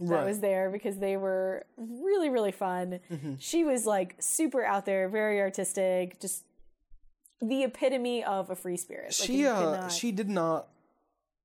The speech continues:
Speaker 2: step anywhere. She danced.
Speaker 1: She
Speaker 2: And
Speaker 1: only danced, and
Speaker 2: I,
Speaker 1: she
Speaker 2: I like
Speaker 1: had
Speaker 2: to thi-
Speaker 1: bells literally on her
Speaker 2: Mm-hmm.
Speaker 1: ankles.
Speaker 2: Yeah, she, uh, she w-, she w-,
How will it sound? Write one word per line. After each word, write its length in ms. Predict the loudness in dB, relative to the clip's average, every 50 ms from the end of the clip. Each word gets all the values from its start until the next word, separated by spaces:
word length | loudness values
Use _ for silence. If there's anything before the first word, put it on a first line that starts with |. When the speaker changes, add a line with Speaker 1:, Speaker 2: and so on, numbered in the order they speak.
| _ _ _ _ _ _ _ _ _ -10
Speaker 2:
step 600 | -6 -4 -4 -4 -4 -6 -4 -4 -6 -6 -6 -12 -16 -20 -20 -20 _ _ -8
anywhere. 600 | -6 -4 -2 -2 -2 0 0 -2 -2 -2 -4 -8 -12 _ _ _ _ _ _ _ _ _
She 220 | -16 -14 -12 -12 -12
danced. 840 | -10 -6 -6 -4 -4 -4 -8 -10 -8 -6 -4 -4 -4 -6 -8 -12 -18 _
Speaker 1:
She 180 | -14 -8 -4 -2
Speaker 2:
And 100 | -2 0
Speaker 1:
only 200 | 0 0 0 0
danced, 360 | 0 -2 -2 -2 -4 -4 0
and 80 | 2 2
Speaker 2:
I, 40 | 4
Speaker 1:
she 60 | 4
Speaker 2:
I 20 |
like 60 | 2 2
Speaker 1:
had 60 | 2
Speaker 2:
to 60 | 2 4
thi- 60 | 4
Speaker 1:
bells 400 | 4 6 6 4 2 2 -2 -4
literally 460 | -2 -2 0 0 0 0 0 0 0
on 120 | -2 -2
her 80 | -2 -2
Speaker 2:
Mm-hmm. 100 | -2 -2
Speaker 1:
ankles. 580 | -4 -2 -2 -2 -2 0 -2 -2 -4 -6 -8 -4
Speaker 2:
Yeah, 260 | -2 0 2 2 0 0
she, 280 | -2 -2 -2 2 2
uh, 200 | 4 4 4 2
she 160 | -2 -4 -4
w-, 260 | -2 -2 -2 -2 -2 -4
she 180 | -6 -6 -6 -6
w-, 160 | -6 -6